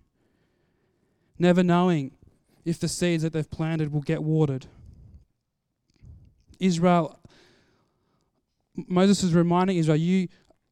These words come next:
not only live in a relationship that's based on promise, but you live in a land that is based on promise. And you'll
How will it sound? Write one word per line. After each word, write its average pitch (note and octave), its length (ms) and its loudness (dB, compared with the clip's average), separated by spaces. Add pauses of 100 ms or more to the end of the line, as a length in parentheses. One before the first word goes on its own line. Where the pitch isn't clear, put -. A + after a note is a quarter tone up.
(560)
not F3+ 260 2
only F#3 440 2 (180)
live E3+ 260 4
in E3+ 120 2
a E3 40 6
relationship E3 640 2
that's D3+ 160 -2
based D#3+ 380 -2
on D3+ 100 -4
promise, D#3+ 260 -4
but E3+ 160 -2
you F3 140 2
live E3+ 180 2
in F3 80 0
a D#3+ 80 2
land D#3 680 0 (460)
that F3+ 120 -2
is D3+ 120 -2
based D#3+ 480 0
on D3+ 160 -6
promise. - 640 -10 (1600)
And F3 100 -2
you'll F3 120 4